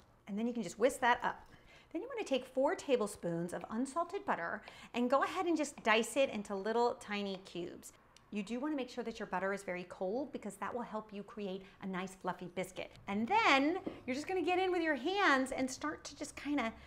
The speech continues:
mush the butter in with the flour, um, until you have a coarse meal. Then we're also gonna add a third of a cup of shredded sharp cheddar cheese, and then a half a cup of green onion, or scallion you may know it as. And the scallion and the cheese is such a great flavor combination,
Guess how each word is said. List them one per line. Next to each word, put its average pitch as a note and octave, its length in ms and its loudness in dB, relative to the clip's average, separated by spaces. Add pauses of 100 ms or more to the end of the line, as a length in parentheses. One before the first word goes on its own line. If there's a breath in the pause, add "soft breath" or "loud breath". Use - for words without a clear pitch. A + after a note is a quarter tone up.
(200 loud breath)
mush C4+ 400 4
the - 120 -8
butter C#4 340 4
in B3 260 2
with C#4 140 -2
the - 80 -12
flour, G#3 580 4 (280 loud breath)
um, F#3+ 200 4
until A#3+ 300 -6
you C4+ 80 -2
have A3+ 180 -8
a G3+ 40 -10
coarse - 380 -6
meal. E3 320 -6 (380 loud breath)
Then G3 160 0
we're G3 80 2
also A3 180 2
gonna C4 220 0
add G3 160 -2
a - 20 -6
third G#3 300 -4
of A#3 80 -4
a C#4 60 -2
cup G3 400 -2 (180 loud breath)
of F#3+ 120 -6
shredded G#3+ 680 -2
sharp A3+ 460 -2
cheddar G3+ 420 -4
cheese, G3+ 560 -6 (140)
and G3+ 80 -2
then F#3+ 80 0
a F#3 40 -4
half C#4+ 320 2
a E4 60 -4
cup A#3 400 6
of F#3 140 -8
green B3 240 2
onion, G3 420 0
or A3+ 120 -2
scallion G3 540 0
you F#3 60 -2
may F3+ 140 -4
know F3+ 180 0
it F3 80 2
as. F3+ 400 -2 (160)
And G#3 100 -6
the F3+ 60 -4
scallion A#3+ 560 -8
and A3 100 -10
the F#3 120 -12
cheese F3+ 440 -10
is - 100 -14
such - 200 -18
a - 40 -18
great - 220 -10
flavor E3+ 220 -8
combination, E3+ 680 -12